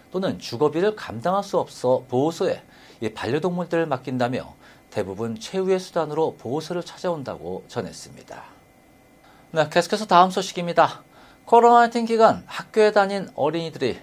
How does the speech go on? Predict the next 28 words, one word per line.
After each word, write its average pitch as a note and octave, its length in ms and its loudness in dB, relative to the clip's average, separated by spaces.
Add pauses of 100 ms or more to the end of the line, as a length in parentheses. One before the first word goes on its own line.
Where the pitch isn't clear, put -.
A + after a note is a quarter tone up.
수업 G3 420 -2
중단과 E3+ 800 2
온라인 F3 400 4
수업 F3+ 300 -2
대체 F3+ 260 0
등 G2 260 2 (460)
학습 - 540 -8
기회 F#3+ 320 0
손실 F3+ 440 -6
탓에 C#3 480 0
이제 B2 240 0
평생 G3+ 600 -6
거둘 C3+ 360 -4
것으로 F3+ 280 -2
예상되는 E3 480 -2
수입에서 G3 720 -2 (480)
일 B2+ 140 -2
인당 E3+ 300 -2
평균 D#3 420 -8
칠만 G#3 480 -6
달러씩 F#3 560 -2
손실을 G#3 520 -6
본다는 D3+ 520 -4 (380)
연구 C3+ 380 -4
결과가 C#3 360 -4
나와 G2 420 0
이목이 A2+ 460 -6
몰렸습니다. F#2+ 680 -8